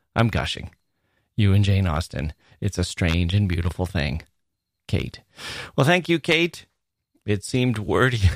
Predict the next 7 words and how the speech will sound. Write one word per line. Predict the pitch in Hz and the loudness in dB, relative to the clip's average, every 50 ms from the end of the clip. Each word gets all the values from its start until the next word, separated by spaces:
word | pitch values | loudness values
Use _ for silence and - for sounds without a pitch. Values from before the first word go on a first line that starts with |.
| - - - - _ _ _ - - - _ _ | -2 -10 -20 -20 _ _ _ -20 -20 -20 _ _
It | - - - | -8 -8 -8
seemed | - - - _ - 156 151 135 117 | -12 -16 -8 _ 0 0 0 0 0
wordy | 110 101 104 107 117 127 131 123 123 117 107 | -2 0 2 4 4 4 4 2 0 -4 -4
to | 95 - 98 | -4 -6 -4
me. | 87 92 95 95 92 | 0 0 0 0 0
That's | 90 - 160 190 - | 0 0 0 2 2
excellent. | 151 170 180 - - 180 160 160 156 143 123 107 107 | 0 0 0 0 -2 2 4 4 4 2 0 -6 -12